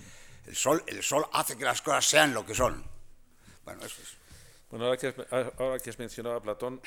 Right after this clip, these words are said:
Speaker 2: mm, mm, no eres, eh, no eres un filósofo traidor.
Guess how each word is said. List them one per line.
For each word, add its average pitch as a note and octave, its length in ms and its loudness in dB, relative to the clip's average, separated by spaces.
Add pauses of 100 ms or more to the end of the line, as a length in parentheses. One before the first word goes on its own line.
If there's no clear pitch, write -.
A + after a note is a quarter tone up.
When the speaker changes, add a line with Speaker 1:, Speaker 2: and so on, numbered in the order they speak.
Speaker 2:
mm, G#2+ 300 -12 (920)
mm, A2 40 -16 (360)
no A2+ 160 -10
eres, C#3 340 -8
eh, A2 420 -10 (520)
no A2 180 -8
eres C3 220 -8
un A#2 360 -10
filósofo G#2 600 -6
traidor. F2 340 -8